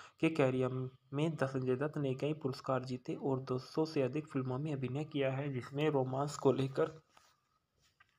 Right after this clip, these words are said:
कॉमेडी शैली तक की, हालांकि आमतौर पर एक एक्शन शैलियों में भी इस प्रकार खुद को सबसे लोकप्रिय हिंदी फिल्म अभिनेता में से एक साबित करते हैं। सन उन्नीस सौ अस्सी के दशक में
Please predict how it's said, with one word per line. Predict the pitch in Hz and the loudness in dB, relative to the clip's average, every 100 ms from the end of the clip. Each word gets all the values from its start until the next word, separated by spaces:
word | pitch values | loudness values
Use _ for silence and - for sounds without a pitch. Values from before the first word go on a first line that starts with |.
| - - - - - - - | -20 -16 -14 -12 -12 -8 2
कॉमेडी | 123 123 131 165 | 6 8 6 6
शैली | 143 127 131 | 6 6 6
तक | 135 135 | 2 0
की, | 151 151 | 2 2
हालांकि | 147 127 131 135 | 6 4 4 6
आमतौर | 143 127 127 131 131 | 6 4 2 2 2
पर | 156 147 | 0 -2
एक | 139 143 | -2 -2
एक्शन | 127 - - 156 - - - - - | -2 -4 -4 -4 -4 -14 -20 -10 0
शैलियों | 139 123 127 156 | 4 6 6 2
में | 160 131 | 4 2
भी | 139 | 2
इस | 190 147 - | -2 -2 -2
प्रकार | 127 123 139 147 | -2 0 0 0
खुद | 147 139 131 | 0 0 0
को | - 143 147 - - - - | 2 0 0 -4 -16 -16 -16
सबसे | - 139 135 156 | 0 2 4 4
लोकप्रिय | 147 127 - 135 180 | 4 4 0 -2 0
हिंदी | 156 147 131 131 | -2 -2 0 0
फिल्म | 127 139 147 | 0 -2 -2
अभिनेता | 147 131 127 123 127 | -2 -2 -2 -2 -4
में | 123 123 | -2 -4
से | - 143 - | -4 -4 0
एक | 151 - | 0 2
साबित | 123 120 151 | 0 0 -2
करते | - 131 123 127 | -4 -4 -2 -2
हैं। | 131 160 | -2 -4
सन | - 131 | -6 -4
उन्नीस | 127 127 123 - | -2 -4 -4 -4
सौ | - 131 | -4 -2
अस्सी | 131 127 - 135 131 | 0 0 2 0 0
के | 156 | -2
दशक | 151 135 - 131 | -2 -2 -4 -4
में | 151 151 | -2 -4